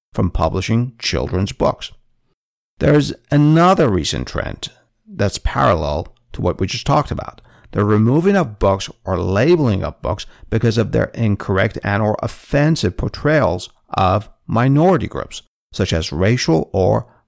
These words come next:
religious minorities. Apparently, some of these books are labeled by librarians, similar to labels for books that contain sexual or violent content.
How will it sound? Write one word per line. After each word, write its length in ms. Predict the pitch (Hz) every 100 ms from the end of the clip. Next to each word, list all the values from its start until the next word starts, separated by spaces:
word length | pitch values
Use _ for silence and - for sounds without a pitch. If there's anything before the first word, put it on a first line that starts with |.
| -
religious 680 | 120 117 117 135 147 139 -
minorities. 720 | 127 127 - - - - - _ _ -
Apparently, 580 | 123 185 220 104 95 -
some 320 | - 143 202
of 80 | 165
these 180 | 101
books 300 | - 82 98 -
are 120 | 98
labeled 540 | 95 92 87 90 117 -
by 280 | 107 117 - -
librarians, 920 | 135 139 143 147 170 185 123 - - - _ _
similar 440 | - - 98 104 107
to 140 | 98
labels 420 | 92 90 95 107
for 140 | - 95
books 460 | - 90 85 85
that 220 | - 92
contain 420 | - 92 87 90 90
sexual 560 | - 82 85 - 110
or 280 | - 92 92
violent 540 | 101 - 92 101 131
content. 580 | - 170 190 - - -